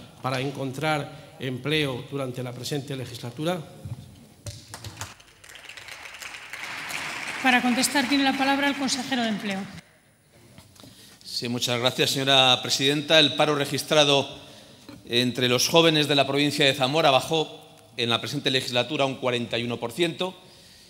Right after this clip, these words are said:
Speaker 3: Esta bajada del cuarenta y uno por ciento del paro juvenil en Zamora es once puntos superior a la bajada media del paro entre los jóvenes del conjunto de España, que fue el treinta por ciento,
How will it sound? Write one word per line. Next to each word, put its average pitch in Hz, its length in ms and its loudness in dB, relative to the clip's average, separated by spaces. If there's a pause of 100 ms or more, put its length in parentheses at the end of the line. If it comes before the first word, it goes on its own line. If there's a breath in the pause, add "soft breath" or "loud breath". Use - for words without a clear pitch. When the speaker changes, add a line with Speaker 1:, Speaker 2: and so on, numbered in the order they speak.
(200 loud breath)
Speaker 3:
Esta 131 280 0
bajada 143 340 4
del 147 140 4
cuarenta 139 340 2
y 143 60 4
uno 147 160 0
por 139 120 0
ciento 143 380 0
del 127 140 -2
paro 139 160 2
juvenil 131 400 -2
en 127 80 -4
Zamora 131 420 0 (340 loud breath)
es 127 220 0
once 160 300 2
puntos 156 380 0
superior 143 460 4 (460 loud breath)
a 117 100 0
la 123 120 4
bajada 147 340 6
media 143 480 6
del 127 220 -2
paro 147 180 6
entre 131 180 -2
los 123 160 -2
jóvenes 143 300 -2
del 120 140 -4
conjunto 117 380 -4
de 113 60 0
España, 175 380 0
que 131 100 -6
fue 120 160 -2
el 113 60 -2
treinta 113 340 -2
por 120 120 -6
ciento, 180 400 0